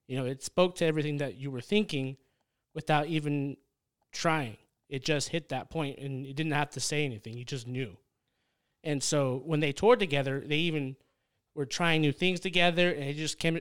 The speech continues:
the chemistry was so there that they became friends for, since that point. And they even, Chris Cornell's son, or one of their sons,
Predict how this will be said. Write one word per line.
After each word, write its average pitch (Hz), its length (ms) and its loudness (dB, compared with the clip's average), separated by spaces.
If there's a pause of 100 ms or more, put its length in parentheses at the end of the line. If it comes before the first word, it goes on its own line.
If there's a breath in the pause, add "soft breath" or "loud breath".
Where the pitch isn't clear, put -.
the 147 160 -4
chemistry 175 340 -4
was 151 140 -2
so 180 340 2
there 175 220 4
that 135 160 -4
they 147 100 0
became 147 280 -4
friends 156 320 -2
for, 135 360 -4 (440)
since - 260 -2
that 139 240 -4
point. 202 360 2
And 160 120 -4
they 160 80 2
even, 160 320 0
Chris - 240 -8
Cornell's 151 400 -2
son, 165 500 -2 (380)
or 143 80 -4
one 208 120 6
of 208 60 2
their 170 100 4
sons, 143 420 -2